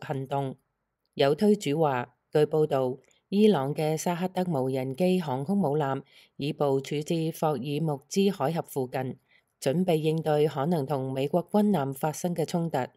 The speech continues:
同時，美國海軍航空母艦林肯號已經抵達中東海域。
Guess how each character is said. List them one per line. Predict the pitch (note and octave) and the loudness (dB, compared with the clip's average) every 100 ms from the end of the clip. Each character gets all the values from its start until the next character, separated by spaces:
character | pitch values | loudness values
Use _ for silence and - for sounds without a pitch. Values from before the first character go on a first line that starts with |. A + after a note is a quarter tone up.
| _ _ _ - | _ _ _ 0
同 | D3 C#3+ | 0 0
時， | C#3+ C#3+ C3 C3 _ | 2 2 2 0 _
美 | D3+ D3+ | -2 2
國 | F3 | 0
海 | D#3 C3+ D3+ | 0 -2 0
軍 | G#3+ G#3+ | 2 2
航 | F3+ C3 | 2 0
空 | F#3+ | 0
母 | F#3 B2+ | 2 2
艦 | D3 C3+ B2 - _ _ | 0 -2 -4 -8 _ _
林 | C#3+ C3 | -2 0
肯 | C#3 C3+ | 0 0
號 | F3+ D#3 C#3+ | 2 2 2
已 | E3 | 0
經 | F3 A3 | 2 2
抵 | G#3 C#3+ | 2 0
達 | E3 D3 | 0 -4
中 | - G3 G3+ | -2 2 2
東 | G3 F#3+ | 2 2
海 | D3+ C3+ | 0 0
域。 | D3 B2 | 0 0